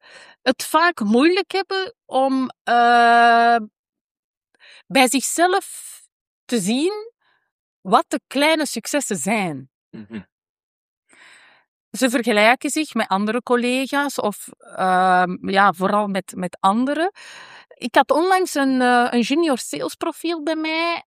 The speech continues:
Speaker 1: en, ehm, hij had al een aantal maanden zijn target niet gehaald. Dus hij zat een beetje in de put. Ehm, en ik vroeg aan hem van,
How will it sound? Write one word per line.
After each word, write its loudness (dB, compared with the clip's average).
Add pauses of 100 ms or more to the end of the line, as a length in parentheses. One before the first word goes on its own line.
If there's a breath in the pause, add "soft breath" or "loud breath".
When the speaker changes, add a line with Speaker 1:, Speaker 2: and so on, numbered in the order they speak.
Speaker 1:
en, -2
ehm, 2 (440 loud breath)
hij 2
had -2 (120)
al 2
een 0
aantal 2
maanden 0
zijn -6
target -2
niet -4
gehaald. -4 (120)
Dus -6
hij 0
zat -4
een -8
beetje -4
in -4
de -6
put. -12 (960 loud breath)
Ehm, 2 (560)
en 2
ik -2
vroeg 0
aan 2
hem -4
van, 0